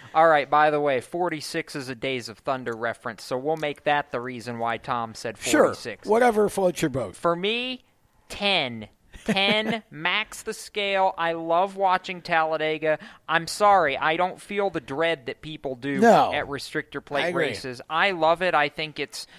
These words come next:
Speaker 1: massively entertaining. You never want to see any big accidents, but that just is what it is. And it happens, and we just get through it and move on. Ten for me. Max the scale.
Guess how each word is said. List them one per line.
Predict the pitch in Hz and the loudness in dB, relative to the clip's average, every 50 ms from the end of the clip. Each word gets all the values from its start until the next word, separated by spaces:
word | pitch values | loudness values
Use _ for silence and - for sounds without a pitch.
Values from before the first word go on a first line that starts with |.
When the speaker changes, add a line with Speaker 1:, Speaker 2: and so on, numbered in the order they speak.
| - _ - | -20 _ -16
Speaker 1:
massively | 131 143 156 170 175 165 - - 143 143 156 156 151 147 | -12 -8 -6 -6 -6 -6 -8 -10 -8 -6 -4 -4 -2 -2
entertaining. | 147 147 139 - - 151 147 151 151 151 151 | -4 -4 -6 -8 -8 -8 -6 -6 -6 -8 -8
You | 147 139 143 | -8 -8 -4
never | 151 165 170 165 175 160 | 0 0 0 0 0 -2
want | 151 156 147 143 | -2 -2 -2 -4
to | 139 | -4
see | - - 147 139 139 | -6 -8 -10 -8 -8
any | 139 139 | -8 -8
big | 123 120 139 135 123 | -8 -6 -6 -6 -4
accidents, | 123 120 123 123 - - - 120 117 117 117 - - | -4 -6 -6 -6 -8 -10 -12 -10 -10 -10 -12 -14 -10
but | - 120 117 - _ 117 | -8 -8 -8 -10 _ -10
that | 123 131 135 - - | -6 -6 -6 -6 -8
just | 120 131 131 127 - - _ _ - | -10 -12 -12 -12 -14 -18 _ _ -14
is | 117 123 123 117 117 | -12 -12 -12 -8 -6
what | 120 131 139 | -4 -4 -4
it | 156 165 | -2 -2
is. | 220 240 220 147 107 - - - - _ _ - | 0 0 0 -2 -4 -8 -14 -18 -20 _ _ -10
And | 135 135 135 135 131 131 131 - - - - _ | -8 -8 -8 -10 -12 -14 -18 -20 -20 -20 -16 _
it | - 151 147 | -6 -6 -2
happens, | 151 175 196 202 - 170 123 107 107 101 - | 0 0 0 0 0 -4 -8 -8 -10 -12 -12
and | 123 120 120 120 | -10 -10 -8 -8
we | 127 127 | -10 -8
just | 117 - 143 - - - | -8 -8 -8 -8 -8 -8
get | - 139 - - | -8 -8 -8 -8
through | - 170 190 175 143 | -6 -2 0 0 0
it | 120 - | 0 -2
and | 127 135 143 | -4 -6 -4
move | 151 156 147 139 | -4 -2 0 2
on. | 160 170 175 160 135 117 110 - _ _ _ _ | 2 4 4 2 2 -2 -4 -10 _ _ _ _
Ten | - - 196 190 190 180 151 127 117 - | -8 -4 -2 -2 -2 -2 -4 -6 -10 -12
for | _ - 131 127 | _ -10 -10 -8
me. | 139 156 151 127 107 - - - - - - | -6 -6 -8 -8 -8 -12 -16 -20 -20 -18 -8
Max | 139 151 175 196 202 - - | -4 -2 -2 -2 -2 -6 -10
the | - 185 | -10 -10
scale. | - - - - 180 175 170 170 165 160 | -10 -8 -6 -2 0 2 4 4 2 2